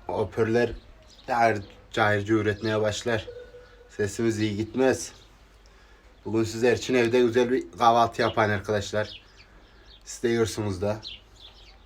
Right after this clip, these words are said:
Haydi bakayım, ben şimdi çayımı koyayım, ekmeğimi sulayayım. Haydi bakayım,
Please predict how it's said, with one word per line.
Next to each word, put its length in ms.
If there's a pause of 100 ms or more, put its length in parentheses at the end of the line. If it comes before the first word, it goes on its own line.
(1040)
Haydi 340
bakayım, 360
ben 100
şimdi 300
çayımı 320
koyayım, 460
ekmeğimi 420
sulayayım. 500 (1600)
Haydi 340
bakayım, 300